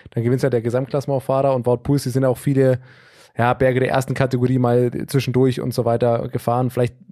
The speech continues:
muss man da ein bisschen was ändern, ich weiß es auch nicht, aber, ähm, so wie es jetzt ist, ist es halt irgendwie ein bisschen, muss ja auch aus Veranstalter-Sicht sagen, einfach ein bisschen lame. Wenn du sagst, du hast hier ein Trikot und das gewinnt halt einer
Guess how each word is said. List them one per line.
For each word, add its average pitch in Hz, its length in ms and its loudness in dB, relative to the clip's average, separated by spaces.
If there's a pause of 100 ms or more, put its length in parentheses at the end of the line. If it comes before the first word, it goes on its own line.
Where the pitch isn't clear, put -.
(360)
muss 123 160 -2
man 135 120 2
da 123 160 2
ein 156 80 0
bisschen 160 200 0
was 135 100 -2
ändern, 147 220 0
ich - 80 -2
weiß 151 160 4
es 127 40 -4
auch 135 140 2
nicht, 110 220 0
aber, 113 220 0 (580)
ähm, 110 380 -4 (360)
so 139 180 0
wie 139 40 2
es 123 80 0
jetzt 147 180 0
ist, 131 140 -4
ist 135 120 -2
es 127 60 -2
halt 131 180 0
irgendwie 135 240 0
ein 113 100 -2
bisschen, 120 460 0 (200)
muss 120 80 -2
ja 127 80 4
auch 117 80 2
aus 120 140 2
Veranstalter-Sicht 110 600 -2
sagen, 104 220 -4
einfach 110 240 -4
ein - 20 -6
bisschen 113 220 -4
lame. 113 220 0
Wenn 110 80 -2
du 110 40 -2
sagst, 117 220 -2
du 120 40 0
hast 123 140 0
hier 127 80 0
ein 113 80 -2
Trikot 131 400 0 (360)
und 117 180 -4 (260)
das - 160 -20
gewinnt 127 240 -2
halt 120 140 0
einer 120 420 -2